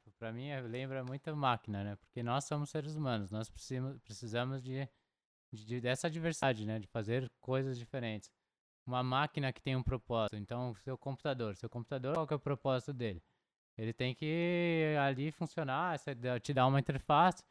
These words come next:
pra você navegar na internet e, e fazer programas que você consiga realizar cálculos aí, ou trabalhar com arquitetura, seja lá o que for.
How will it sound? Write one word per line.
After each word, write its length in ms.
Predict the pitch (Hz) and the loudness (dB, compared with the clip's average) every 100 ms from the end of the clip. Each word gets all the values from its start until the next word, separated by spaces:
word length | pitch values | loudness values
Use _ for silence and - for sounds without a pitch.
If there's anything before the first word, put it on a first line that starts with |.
| _ _ _ | _ _ _
pra 100 | 127 | -2
você 220 | 117 - | 0 2
navegar 360 | 123 117 120 123 | 0 2 0 2
na 80 | 127 | 0
internet 540 | 127 160 147 170 - | 0 2 4 4 4
e, 540 | 156 165 147 131 123 113 | 2 2 0 2 2 0
e 20 | - | -2
fazer 400 | 120 123 127 - _ _ _ _ _ | -2 0 0 -2 _ _ _ _ _
programas 680 | - 110 117 160 165 151 - | -4 0 4 4 4 2 -2
que 160 | - 110 | -8 -14
você 180 | 104 - | -14 -8
consiga 460 | 113 - 117 107 - _ - | -8 -4 -4 -6 -8 _ -12
realizar 460 | 101 113 107 110 107 | -4 -2 0 0 2
cálculos 540 | 131 151 - 113 110 | 4 4 2 -2 -2
aí, 180 | 120 151 | 2 2
ou 80 | 127 | 2
trabalhar 500 | 123 110 110 110 117 | 0 0 2 2 0
com 120 | 113 | -2
arquitetura, 800 | 101 - - 98 - 160 165 131 | -4 -4 -10 -8 0 4 6 4
seja 360 | 107 - 123 135 | 0 -2 0 2
lá 80 | 135 | 2
o 60 | |
que 100 | - | 2
for. 180 | - | 0